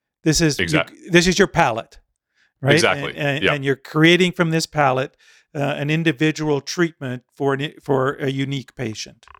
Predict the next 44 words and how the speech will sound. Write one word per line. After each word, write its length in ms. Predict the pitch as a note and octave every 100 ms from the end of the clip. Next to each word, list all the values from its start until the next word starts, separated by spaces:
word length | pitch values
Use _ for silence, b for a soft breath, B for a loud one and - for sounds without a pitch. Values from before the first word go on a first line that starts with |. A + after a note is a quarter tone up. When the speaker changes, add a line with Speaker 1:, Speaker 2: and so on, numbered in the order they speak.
| - _ _ _ _ _ _
Speaker 2:
Exactly. 500 | - D#2+ D#2 - - -
And, 160 | C#3 C3
Speaker 1:
That's, 100 | A#2+
Speaker 2:
and 120 | F#2+
that, 120 | G#2 -
and, 100 | C#3+
Speaker 1:
that's 100 | -
the 60 |
Speaker 2:
and 80 | G#2+
that's 180 | A2+ A2+
Speaker 1:
goal. 40 | B2+
Speaker 2:
what, 120 | A2
that's 220 | A2+ -
what 100 | B2+
I 60 | G2+
wanna 220 | G2+ F#2+
get 120 | F#2
across 480 | D#2+ - F2+ C#2+ -
is, 220 | D#2+ - b b b b
and, 140 | - E2+
and 120 | G2+
we 80 | F#2
should 240 | - A2+ -
actually 280 | - G#3+ A2+
start 280 | - G2 F#2
thinking 300 | - B2 B2
about 240 | E2 D2+
that 180 | D#2+ D2
more 260 | E2 F2 F2
and 80 | E2+
more. 200 | F2+ E2
Not 320 | A2+ - F#2+
just, 320 | G#2 G#2 -
you 100 | G#2
know, 180 | D#2+ F2 -
H 160 | G#2+ F#2+
S 120 | E2+
is 120 | D2+
a 20 |
very 140 | D#2 D#2+
difficult 480 | G#2 - G#2 E2
disease 320 | D#2 C#2+ D2 C2+
to 100 | -
treat, 380 | - C#2+ E2